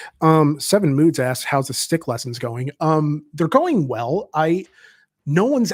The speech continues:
actively teaching me. I'm just kind of <laughs> going out there. Uh, sometimes I'll have a passenger with me just so I feel more comfortable, which is a strange way to feel, because normally, I remember when I was first learning how to drive in general, that I didn't want,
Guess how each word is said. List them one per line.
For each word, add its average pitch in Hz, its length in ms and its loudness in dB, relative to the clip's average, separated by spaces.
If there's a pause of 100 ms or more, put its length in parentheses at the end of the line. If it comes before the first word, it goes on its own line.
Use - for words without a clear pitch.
actively 151 480 -4
teaching 170 400 -2
me. 233 180 0
I'm 151 140 -4
just 151 180 -4
kind 175 200 -4
of 151 120 -8
<laughs> - 120 -10
going 139 240 -4
out 131 240 -10
there. 208 200 -8 (500)
Uh, 156 400 -4
sometimes 185 520 -2
I'll 165 120 -2
have 143 540 -4
a 143 60 -12
passenger 135 420 -8
with 135 160 -8
me 135 100 -6
just 131 200 -12
so 135 120 -6
I 120 40 -8
feel 143 300 -8
more 127 220 -10
comfortable, 170 680 -8 (220)
which 180 100 -6
is 170 100 0
a 160 60 -4
strange 220 420 -2
way 165 140 0
to 135 80 -4
feel, 175 240 -4
because 135 260 -6
normally, 147 580 -2
I 147 100 -4
remember 160 440 0 (240)
when 143 180 -8
I 123 60 -8
was 110 160 -14
first 143 340 -8
learning 123 240 -10
how 131 120 -8
to 113 60 -14
drive 123 360 -8
in 117 160 -12
general, 123 560 -6
that 123 300 -8 (360)
I 139 80 2
didn't 143 220 0
want, 131 220 -6